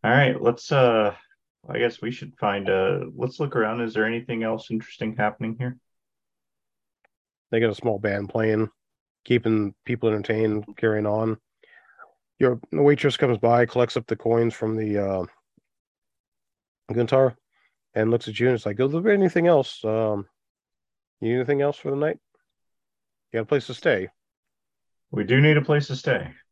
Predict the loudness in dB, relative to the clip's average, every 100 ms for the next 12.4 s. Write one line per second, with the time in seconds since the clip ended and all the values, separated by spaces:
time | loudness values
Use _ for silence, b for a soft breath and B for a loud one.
0 | _ _ _ _ _ _ _ _ _ _
1 | _ _ _ _ _ _ _ _ -20 -10
2 | -8 -2 -2 0 0 -2 -2 -6 -4 -2
3 | -4 -8 -18 _ _ _ _ _ _ _
4 | _ -10 -8 -8 _ _ _ _ _ _
5 | _ _ -2 2 2 0 0 2 2 0
6 | -2 -8 _ _ _ _ _ _ _ _
7 | _ _ _ _ _ -4 4 6 6 6
8 | 4 4 0 -4 -2 -2 -2 -4 -4 -4
9 | -2 -4 -4 -2 0 0 -2 -6 -12 _
10 | _ _ _ _ _ _ -10 2 4 4
11 | 0 _ -6 0 2 2 0 -4 -4 -4
12 | -2 0 2 0